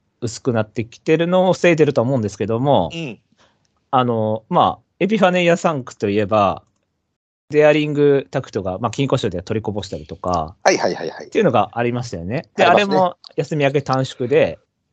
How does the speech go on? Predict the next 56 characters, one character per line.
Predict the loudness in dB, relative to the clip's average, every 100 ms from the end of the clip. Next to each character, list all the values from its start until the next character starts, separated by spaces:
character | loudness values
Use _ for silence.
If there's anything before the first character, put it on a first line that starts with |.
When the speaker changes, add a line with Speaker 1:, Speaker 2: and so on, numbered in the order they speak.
| _ _
Speaker 1:
取 | -4 -2
り |
こ | -2
ぼ | -4
し | -6
た | -8
り |
と | -8
か、 | -8 -4
で、 | -2
そ | 0 2
の |
後 | 2 0
も | 0
ち | -4
ょ |
っ |
と | -2 -4 -4 _ -2
煮 | 0
え | 2
切 | 4
ら | 4
な | 2
い |
レ | 0
ー | 0
ス | -2 -12
が | -12 -16 _ _ -4
で-、 | -2
Speaker 2:
う | -2
ん。 | -8 _
Speaker 1:
出 | -6
ち | -4
ゃ |
っ | -4
た |
で | -8
す |
か、 | -10
デ | -6 -6
ア |
リ | -6
ン | -6
グ | -6
タ | -6
ク |
ト。 | -10 -16
Speaker 2:
う |
ん、 | -6
う |
ん、 |
Speaker 1:
だ | 0
か | 0
ら、 |
Speaker 2:
う |
ん。 | 0